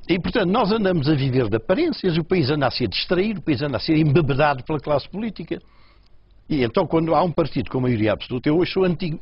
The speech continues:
anti a maioria absoluta. E a maioria absoluta é uma coisa excelente para gente competente,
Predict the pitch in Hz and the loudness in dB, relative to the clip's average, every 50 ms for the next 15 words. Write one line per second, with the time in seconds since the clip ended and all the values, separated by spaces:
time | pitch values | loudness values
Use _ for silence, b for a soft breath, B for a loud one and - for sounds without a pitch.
0 | - 147 165 147 - - 185 175 156 156 156 156 151 147 147 143 151 139 - 185 | -4 -4 -4 -2 -4 -4 -4 -2 -2 0 0 0 0 0 -2 -4 -4 -6 -10 -12
1 | 175 - - 139 139 b b b b b b b b b b - 175 180 180 180 | -12 -10 -12 -12 -12 b b b b b b b b b b 0 2 2 2 2
2 | 175 160 170 156 - - - 170 - 175 180 165 135 170 160 147 143 - - - | 2 2 2 0 0 -4 -4 -2 -2 0 0 0 0 0 -2 0 -2 -6 -4 -2
3 | 160 180 202 202 - - B B B B B - - 156 180 202 185 - - 202 | 0 0 0 -2 -4 -8 B B B B B -6 -2 -2 0 -2 -2 -2 -2 -2
4 | 214 - - - - 202 202 190 147 - - - | -2 -2 -6 -4 -4 -2 -2 -4 -6 -10 -14 -16